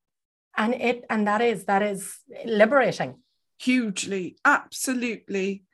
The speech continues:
Speaker 2: And I think what's really, really important to notice to this writer is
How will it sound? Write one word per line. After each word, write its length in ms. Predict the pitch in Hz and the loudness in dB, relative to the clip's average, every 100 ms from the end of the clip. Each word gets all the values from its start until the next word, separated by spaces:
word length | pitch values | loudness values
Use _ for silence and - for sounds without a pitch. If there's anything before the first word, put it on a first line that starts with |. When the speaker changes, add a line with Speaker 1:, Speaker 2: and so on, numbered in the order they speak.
| _ _ _ _ - | _ _ _ _ -4
Speaker 2:
And 140 | 208 | 0
I 60 | 202 | 2
think 220 | 311 240 | 0 0
what's 180 | 208 220 | -4 -4
really, 220 | 226 220 | -2 -2
really 160 | 202 | -2
important 680 | 202 190 196 - - 180 - | -2 -2 -6 -6 -8 -8 -8
to 100 | - | -6
notice 380 | 190 185 190 - | -4 -4 -6 -8
to 120 | - | -6
this 320 | 180 170 - - | -6 -6 -8 -12
writer 500 | 170 160 156 - 143 - | -6 -4 -6 -10 -12 -8
is 480 | 160 151 139 - | -8 -8 -10 -14